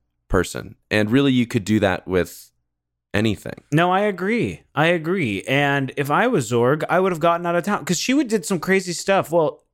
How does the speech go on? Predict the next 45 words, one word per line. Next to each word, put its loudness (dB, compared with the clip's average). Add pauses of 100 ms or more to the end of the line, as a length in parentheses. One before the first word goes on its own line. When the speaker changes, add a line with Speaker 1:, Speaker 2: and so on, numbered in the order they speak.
(160)
Speaker 2:
I'm 2
gonna 2
get 4
into 0
the 0
end 0
a 0
little 2
bit -2
here. -4
Speaker 1:
Yeah. 4
Speaker 2:
But 0
she -6
cuts 0
her 0
own 0
eye 0
out. -8
Speaker 1:
Mm-hmm. 2 (220)
Speaker 2:
And 0
there's 2
other 0
times 0
where -4
she, -2
like, 0
puts -2
her 0
hand 0
through 0
a 2
window 2
and -2
is -4
just, -10
like, 0
runs 0
screaming -2
through 0
the 0
street. -2
That's -4
too -4
much. 0
Speaker 1:
Yeah, 4